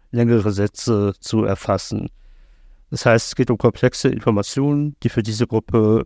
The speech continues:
ähm, einfach durch das, ähm, durch die Art, wie sie Texte lesen und wie sie, äh, ihre Bildung erhalten haben,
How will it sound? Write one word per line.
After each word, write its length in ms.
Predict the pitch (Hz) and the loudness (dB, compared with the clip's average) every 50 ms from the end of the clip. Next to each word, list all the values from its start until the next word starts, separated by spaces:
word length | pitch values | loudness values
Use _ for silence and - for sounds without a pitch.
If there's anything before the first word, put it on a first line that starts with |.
| - | -2
ähm, 480 | - 104 104 101 104 104 101 101 107 120 - - _ | -2 -2 0 0 0 0 0 0 -2 -4 -8 -10 _
einfach 300 | - 120 117 - 113 104 | 0 0 2 2 0 0
durch 180 | - - 110 - | 0 0 0 0
das, 320 | - 117 107 - - - - _ _ - _ _ - - _ _ _ _ - | 2 0 0 0 -4 -10 -16 _ _ -20 _ _ -20 -20 _ _ _ _ -2
ähm, 240 | 117 110 107 107 | 0 2 2 2
durch 180 | 104 - 110 - | 2 0 -2 0
die 160 | - 127 120 | 0 0 2
Art, 240 | 117 113 117 117 - - | 4 4 4 2 2 -2
wie 60 | - | -6
sie 120 | 107 110 | -6 -6
Texte 340 | - - 113 - - - 120 | -2 -2 -2 -2 0 -2 -2
lesen 540 | 107 98 104 113 117 110 117 113 113 110 107 - _ _ _ _ | 0 0 0 -2 0 0 2 2 2 0 -2 -4 _ _ _ _
und 240 | - - 107 - - | -10 -8 -8 -6 -4
wie 80 | - 113 | -4 -2
sie, 320 | 104 107 110 110 104 104 | 0 0 0 0 0 0
äh, 260 | - 117 107 101 104 104 _ _ _ _ _ _ _ _ _ _ _ _ _ | 0 0 0 0 0 -2 _ _ _ _ _ _ _ _ _ _ _ _ _
ihre 180 | - 123 110 120 | -4 -2 0 2
Bildung 300 | 107 127 127 131 135 113 | 4 4 6 6 4 2
erhalten 480 | 113 104 101 113 107 110 - - 101 | 2 2 4 4 4 2 0 -4 -8
haben, 360 | - 117 104 104 104 104 104 | -6 -6 -4 -2 0 0 -2